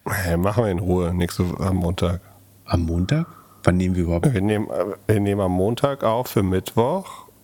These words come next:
Speaker 1: und am
Speaker 2: Und wann nehmen wir am Montag
Speaker 1: Mittwoch
Speaker 2: auf?
Speaker 1: und fr-, morgens, zehn Uhr.
Speaker 2: Okay.
Speaker 1: Hast du zugestimmt?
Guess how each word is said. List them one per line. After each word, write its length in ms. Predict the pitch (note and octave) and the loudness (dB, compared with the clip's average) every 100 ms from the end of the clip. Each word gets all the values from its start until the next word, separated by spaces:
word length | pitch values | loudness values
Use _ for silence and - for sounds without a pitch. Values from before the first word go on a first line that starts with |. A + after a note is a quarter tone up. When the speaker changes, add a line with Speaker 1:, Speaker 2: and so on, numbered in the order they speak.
| _ | _
Speaker 1:
und 280 | - G#2+ G2 | 0 0 2
am 260 | G2 F#2 F2+ | 0 2 2
Speaker 2:
Und 160 | G2+ F2 | 2 2
wann 160 | F2+ | 0
nehmen 200 | F#2+ G#2+ | 2 2
wir 80 | A#2 | 4
am 100 | G#2 | 4
Montag 260 | G#2 G#2 C3 | 4 4 2
Speaker 1:
Mittwoch 100 | C3+ | 2
Speaker 2:
auf? 200 | A2 - | 0 0
Speaker 1:
und 260 | B2 G2+ | 0 0
fr-, 240 | - - - - - _ _ - - - - | -4 -8 -10 -14 -20 _ _ -20 -20 -20 0
morgens, 640 | B2+ C#3 B2+ F#2 F#2 - - - | 2 2 0 -2 -4 -8 -14 -6
zehn 260 | - G2 | 0 2
Uhr. 320 | A#2 C#3+ G2+ - _ _ _ _ _ _ _ _ _ _ _ _ - | 2 0 -2 -8 _ _ _ _ _ _ _ _ _ _ _ _ -20
Speaker 2:
Okay. 580 | - - A2 F2 E2 F#2+ | -10 -2 0 0 -2 0
Speaker 1:
Hast 180 | G2 - | 0 0
du 40 | |
zugestimmt? 720 | - D3+ D#3+ A#2+ - F2+ F#2 | 0 0 0 -2 0 0 -2